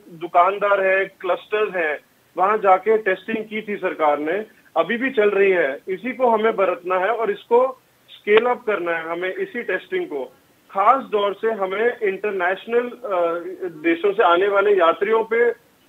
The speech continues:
focus रखना है। उनको हमने, जैसे अभी हाल फिलहाल में सरकार ने measure लिया है कि हाई risk countries को define किया है उनने, वहां से आने वाले लोगों में,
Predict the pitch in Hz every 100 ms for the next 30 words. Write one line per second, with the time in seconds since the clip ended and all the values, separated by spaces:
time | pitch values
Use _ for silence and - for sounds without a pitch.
0 | - 190 185 233 214 185 190 185 175 196
1 | 220 202 196 202 233 220 185 190 202 185
2 | 175 226 190 208 226 185 190 185 202 185
3 | 202 208 190 180 175 175 202 214 170 165
4 | 196 180 175 190 185 160 139 _ _ _
5 | _ _ 220 214 180 208 214 233 - 214
6 | 190 185 202 - 220 180 190 180 214 214
7 | 190 185 180 165 165 160 180 208 _ _
8 | - 175 185 196 233 190 196 202 202 202
9 | 180 175 196 185 190